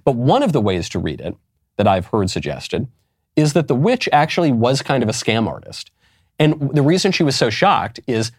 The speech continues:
"Oh my gosh, we actually summoned a ghost. Oh man, that's super creepy. What, what's there a ghost doing here? Oh man, you're really Saul."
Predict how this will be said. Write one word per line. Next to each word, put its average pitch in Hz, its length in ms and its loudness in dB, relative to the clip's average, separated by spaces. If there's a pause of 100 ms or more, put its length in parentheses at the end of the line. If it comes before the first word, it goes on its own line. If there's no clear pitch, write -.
(140)
"Oh 226 80 4
my 180 160 2
gosh, 180 240 0
we 160 160 0
actually 170 280 0
summoned 151 300 0
a - 40 0
ghost. - 400 -2 (420)
Oh 208 180 4
man, 190 260 2
that's 208 180 0
super 110 260 -2
creepy. 113 400 -2 (460)
What, - 280 0 (140)
what's 240 240 0
there 262 100 6
a 208 60 0
ghost 254 240 2
doing 139 200 0
here? 117 160 0
Oh 202 140 4
man, 160 240 0
you're 120 140 -2
really 120 240 0
Saul." - 340 -2